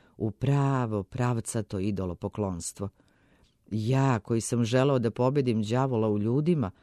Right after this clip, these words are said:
bežim u strahu da će on mene poraziti u meni samom. Ali imam opravdanje, đavole. Znao si gde sam, a ja nisam znao ni ko si ni gde se nalaziš. Koliko su nam samo punili glave pogrešnim predstavama o tebi.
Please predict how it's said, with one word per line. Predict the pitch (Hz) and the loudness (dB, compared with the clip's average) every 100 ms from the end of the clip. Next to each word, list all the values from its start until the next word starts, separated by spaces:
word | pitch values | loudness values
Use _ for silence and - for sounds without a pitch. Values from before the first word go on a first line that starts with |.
| _ _ _ _ _ | _ _ _ _ _
bežim | 117 143 143 135 131 | 0 2 2 2 2
u | 101 | 0
strahu | - 123 120 123 | 0 0 0 0
da | 101 104 | -2 -2
će | - | 0
on | 113 | 2
mene | 110 117 120 | 2 2 2
poraziti | 92 110 107 113 110 107 101 | 0 -2 0 0 -2 -2 -2
u | 101 | 0
meni | 110 107 | 0 -2
samom. | - - 104 104 104 87 - _ _ _ _ _ _ _ _ _ _ - _ | -4 -4 -2 -2 -2 -4 -12 _ _ _ _ _ _ _ _ _ _ -20 _
Ali | 151 147 | 2 4
imam | 170 202 139 | 6 6 4
opravdanje, | 113 127 117 113 117 127 131 98 113 | 2 2 2 4 4 4 2 0 0
đavole. | 104 90 90 101 - _ _ _ - | -2 0 -2 -4 -10 _ _ _ -8
Znao | 127 175 175 101 | -2 2 2 0
si | - | -2
gde | 98 113 117 | 0 0 0
sam, | - 101 95 - _ _ _ | -2 -2 -4 -8 _ _ _
a | 123 | 0
ja | 117 107 | 0 2
nisam | 110 143 156 | 0 2 0
znao | 107 107 117 113 | 0 2 2 2
ni | 101 104 | 0 -2
ko | - 143 | 0 0
si | 143 - 107 | 0 -2 -2
ni | 107 | -2
gde | 107 110 | 0 -2
se | - | -2
nalaziš. | 104 98 101 95 92 - - _ _ _ _ _ _ _ _ | -2 -2 -4 -4 -8 -8 -12 _ _ _ _ _ _ _ _
Koliko | - 156 143 147 | 4 4 6 2
su | - | 0
nam | 143 127 | 2 2
samo | 123 143 143 117 | 2 2 2 0
punili | - 143 127 120 | 2 2 4 2
glave | 117 127 123 117 | 2 2 2 2
pogrešnim | 104 127 127 110 - 117 101 | 2 2 2 0 -2 -2 0
predstavama | 123 135 - 95 87 95 98 | 2 2 -2 -4 -4 -2 -2
o | |
tebi. | 104 117 104 95 | 0 0 0 -2